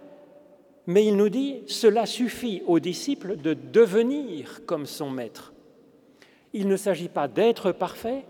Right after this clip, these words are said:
l'essentiel est de commencer à le devenir un peu.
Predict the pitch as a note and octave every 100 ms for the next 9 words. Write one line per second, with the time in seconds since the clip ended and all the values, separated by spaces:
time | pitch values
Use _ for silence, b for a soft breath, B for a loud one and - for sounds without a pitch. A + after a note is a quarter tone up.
0 | - F3+ F#3 F#3+ E3+ B3 C4 A#3+ - F#3
1 | E3 E3+ - A#3+ A3 G#3+ G#3 - A3+ B3
2 | D#4 - B B B B B _ _ _
3 | _ - G3 F#3+ D#3 G3 F#3 A#3 B3 F#3
4 | E3+ - D#3+